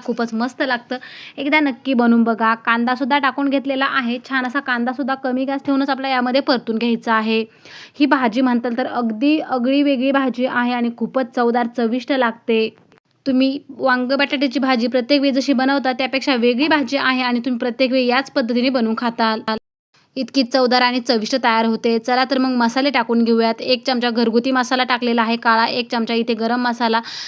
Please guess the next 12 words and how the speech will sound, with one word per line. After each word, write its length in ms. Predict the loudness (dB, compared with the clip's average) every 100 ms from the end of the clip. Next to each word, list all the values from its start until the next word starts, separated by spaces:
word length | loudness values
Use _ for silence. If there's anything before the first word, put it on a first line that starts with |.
| -2
एक 160 | 0 2
चमचा 220 | 0 2
कांदा 300 | 2 2 2
लसूण 260 | 0 0 0
मसाला 280 | 0 0 0
टाकून 280 | 0 0
घेतला. 440 | -2 -2 2 2 2 -4 _ _ _ _ _ _ _ _ _ _
त्यानंतर 480 | 0 2 2 2 2
अर्धा 320 | 2 2 0
चमचा 300 | 0 0 0 -2
इथे 280 | 2 2
मी 240 | 4 2